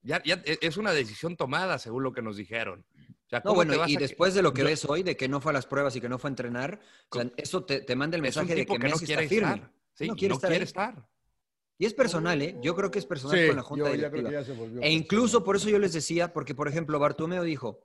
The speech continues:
Speaker 2: "Si Messi, si yo me voy, para que Messi se, Messi se quede, vamos, lo hacemos". Y entonces Bartomeu juega de manera inteligente porque dice, "Ah, entonces también Messi está escogiendo al presidente", ¿no? Entonces,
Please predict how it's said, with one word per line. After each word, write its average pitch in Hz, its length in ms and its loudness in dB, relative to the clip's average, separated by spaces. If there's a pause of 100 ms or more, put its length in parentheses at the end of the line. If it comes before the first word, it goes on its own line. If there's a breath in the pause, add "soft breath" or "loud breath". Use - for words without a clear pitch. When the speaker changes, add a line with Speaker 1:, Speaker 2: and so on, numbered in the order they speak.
(280 soft breath)
Speaker 2:
"Si 120 220 -6
Messi, 151 360 -4
si 123 180 -6
yo 202 140 4
me 233 120 4
voy, 254 340 6 (100)
para 139 180 0
que 147 120 -6
Messi 185 200 -2
se, - 220 -4
Messi 175 280 -4
se 147 160 -6
quede, 190 420 -2 (340)
vamos, 127 440 0
lo 117 140 0
hacemos". 131 420 -2 (260 loud breath)
Y 185 60 -4
entonces 233 220 -2
Bartomeu 220 440 4
juega 226 240 4
de 208 80 2
manera 190 200 0
inteligente 175 540 -2
porque 139 260 -2
dice, 143 220 -2
"Ah, 185 140 2
entonces 202 240 -2
también 190 320 -2
Messi 190 200 -4
está 185 140 -8
escogiendo 170 460 -4
al 135 80 -6
presidente", 156 560 -8
¿no? 120 100 -8
Entonces, 143 480 -4